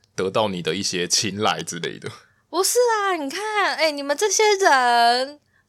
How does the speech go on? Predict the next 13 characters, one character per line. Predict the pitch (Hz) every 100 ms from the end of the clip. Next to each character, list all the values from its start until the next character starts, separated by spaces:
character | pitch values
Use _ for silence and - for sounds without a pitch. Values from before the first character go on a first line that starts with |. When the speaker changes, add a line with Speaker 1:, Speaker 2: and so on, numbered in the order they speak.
| - -
Speaker 2:
二 | 453 381
爻 | 339
就 | 339
是 | 370 381
这 | 381 392 349
样， | 403 381 330 254 247
好 | - 254
吗？ | 262 311 311 302 302 294
<laughs> | 311 311 - 262 - 359 - 359 - - -
我 | 330
们 | 294
现 | 302
在 | 392